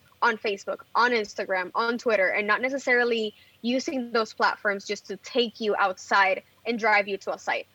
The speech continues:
We're not doing that. What we're doing is basically creating Instagram first series and Twitter first Twitter threads, for example, and Facebook groups that we can, um, foster,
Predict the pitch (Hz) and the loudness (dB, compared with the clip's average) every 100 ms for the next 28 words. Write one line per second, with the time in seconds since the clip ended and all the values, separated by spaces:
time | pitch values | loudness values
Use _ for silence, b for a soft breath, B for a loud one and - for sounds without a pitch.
0 | _ 226 254 262 226 220 190 165 - _ | _ 2 2 2 0 -4 -2 -2 -4 _
1 | b - 220 233 233 269 330 320 233 220 | b 2 4 4 2 2 0 0 -2 -2
2 | 220 214 240 214 202 - 214 202 202 202 | -2 -2 -2 -2 -2 2 4 4 2 0
3 | - 220 220 285 294 285 - - 226 226 | -2 -2 0 2 2 2 -6 2 6 6
4 | 233 - - - 214 185 196 262 311 - | 2 -6 -16 -4 2 4 4 0 -4 -8
5 | - 220 220 214 - _ _ _ _ _ | -4 -2 -2 -4 -10 _ _ _ _ _
6 | _ _ - 277 269 269 262 240 233 - | _ _ 0 4 4 4 2 0 0 -8
7 | - _ - - 220 214 214 180 208 220 | -20 _ -8 0 0 0 -2 -4 -2 -4
8 | 202 - 180 185 190 233 226 233 233 226 | -6 -4 -6 0 2 2 0 -4 -2 -2
9 | - 233 202 262 233 - - 202 - 208 | 0 -4 0 2 2 0 -2 -2 0 -6
10 | 202 240 208 202 196 190 - 175 120 76 | -6 -4 -2 -2 -4 -2 0 0 0 -2
11 | 73 58 - - - _ _ - 233 220 | -8 -16 -18 -16 -16 _ _ 0 2 2
12 | - 220 - | 0 0 0